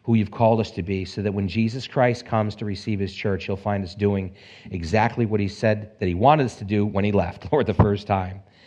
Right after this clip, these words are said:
Uh, have your way in us, Lord, in Jesus' name. Amen. Amen. So, uh, the book of Joshua now, we're, we're kind of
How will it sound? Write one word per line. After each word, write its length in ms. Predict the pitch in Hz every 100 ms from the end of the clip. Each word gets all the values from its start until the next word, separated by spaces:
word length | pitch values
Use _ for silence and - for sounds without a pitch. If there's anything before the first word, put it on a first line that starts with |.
| - - -
Uh, 240 | 107 104
have 200 | 104 127
your 100 | 135
way 220 | 120 110
in 100 | 104
us, 180 | 95 -
Lord, 160 | 98 92
in 80 | 92
Jesus' 400 | 95 90 95 -
name. 240 | 90 90 -
Amen. 880 | 123 139 156 156 139 123 156 95 - - -
Amen. 540 | 147 151 135 117 90
So, 560 | 90 247 185 80 - - _ _ _ _ _ _ _ - - - - -
uh, 280 | 156 143 135
the 100 | 127
book 200 | 120 -
of 100 | 175
Joshua 560 | 135 165 165 160 160 139
now, 300 | 131 135 143
we're, 140 | 143
we're 260 | 139 143 139
kind 260 | - 156
of 180 | 143 127